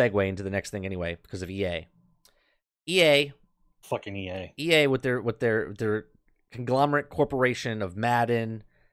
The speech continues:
Speaker 1: and fifa
Speaker 2: fifa.
Speaker 1: and Star Wars and all this other stuff, right? E A makes good games. It's just they have bad business sense, right? They make good games, bad business sense.
Speaker 2: No, no, no, they, they have good business sense. They're just dicks.
Speaker 1: Well, right.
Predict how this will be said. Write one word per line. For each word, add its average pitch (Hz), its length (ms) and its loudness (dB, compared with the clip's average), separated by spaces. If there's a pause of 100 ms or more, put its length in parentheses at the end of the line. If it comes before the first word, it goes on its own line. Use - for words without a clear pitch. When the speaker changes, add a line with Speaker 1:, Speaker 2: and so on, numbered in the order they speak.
(200)
Speaker 1:
and 87 500 -4
fifa 127 360 -6
Speaker 2:
fifa. 117 640 4 (280)
Speaker 1:
and 82 180 -10
Star 131 420 2
Wars 120 400 4
and 113 80 -2
all 123 120 4
this 113 100 0
other 120 140 2
stuff, 98 320 -2
right? 110 160 2
E 214 120 4
A 233 60 6
makes 180 200 2
good 104 180 -4
games. 101 500 -6 (100)
It's 123 140 -4
just 127 140 -6
they 139 80 2
have 110 200 0
bad 127 220 4
business 107 300 -2 (360)
sense, 87 400 -8
right? 101 200 -2 (580)
They 113 80 -8
make 123 200 -4
good 160 160 0
games, 143 280 0
bad 123 260 2
business 107 260 -4
sense. 95 180 -2
Speaker 2:
No, 160 60 -2
no, 156 180 -6 (360)
no, 151 120 -2
they, 180 160 -4
they 151 160 -2
have 160 180 -6
good 151 220 -2
business 131 240 -2
sense. 127 200 -2
They're 131 120 -2
just 104 260 -6
dicks. - 520 -6 (180)
Speaker 1:
Well, 214 100 2
right. 135 260 6